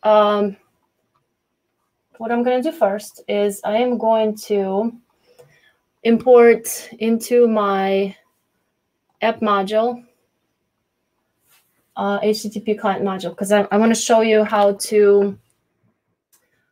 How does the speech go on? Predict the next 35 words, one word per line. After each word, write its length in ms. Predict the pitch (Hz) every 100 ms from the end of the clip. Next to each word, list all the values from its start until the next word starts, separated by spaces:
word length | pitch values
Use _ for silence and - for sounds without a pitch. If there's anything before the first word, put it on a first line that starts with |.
| _ -
um, 540 | 202 202 190 190 190 - _ -
how 200 | - 233
to 160 | 214 233
use 280 | 220 226 214
a 80 | 214
service 520 | 233 226 202 202 -
with, 140 | 202
like, 200 | 202 190
a, 340 | 196 180 170 - _ _ _ _ _ _
an 100 | 208 214
H 140 | 208
T 80 | 196
T 80 | 208
P 140 | 196
client 320 | - - 185
call, 360 | - 180 196 190 _ 196
okay? 380 | 202 196 214 _ _
It's, 260 | 190 - -
it's 160 | 233
gonna 180 | 240 226
be 100 | 214
mock 320 | 208 196 196
data, 440 | - 190 196 196 185
but 260 | - - - 196
nevertheless, 580 | 190 196 196 - 196
it's, 400 | 208 - - - _ _
it's 120 | -
a 40 |
little 460 | 208 202 190 190 - _ _ _ _
fun, 460 | _ - 208 202 196 _ _ _ _ _ _ _ _ _ _
fun 180 | 202 196
thing 180 | 202 196
I 60 |
wanna 180 | 196 196
show. 420 | 202 - 208 214